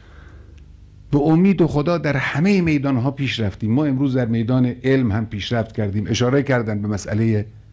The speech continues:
هسته‌ای ما. مسئله هسته‌ای رو توانستیم به توفیق الهی، به قدرت الهی حل کنیم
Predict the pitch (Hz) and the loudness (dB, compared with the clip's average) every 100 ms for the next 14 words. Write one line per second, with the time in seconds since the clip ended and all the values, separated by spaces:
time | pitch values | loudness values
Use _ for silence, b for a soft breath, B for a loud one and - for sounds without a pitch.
0 | - 98 92 - 98 92 85 87 85 - | -6 -4 -4 -4 -2 0 -2 -4 -8 -14
1 | b b b b b b b - 110 107 | b b b b b b b -10 -6 -4
2 | 113 127 127 110 - 123 139 151 151 b | -2 0 0 0 -2 0 2 2 0 b
3 | b b b b b b - - - - | b b b b b b -20 -20 -20 -10
4 | - 123 127 143 143 - 143 131 117 113 | 0 2 4 2 0 -2 -2 0 0 -2
5 | - - 117 113 143 143 123 117 110 120 | -10 -6 -4 -2 0 0 0 0 0 0
6 | 117 104 104 113 127 143 139 117 - - | 0 -4 -4 -2 0 0 0 -2 -4 -4
7 | 117 120 120 170 165 b b b b - | 0 0 -2 -6 -8 b b b b -4
8 | 175 156 113 117 98 87 | 0 0 2 2 2 0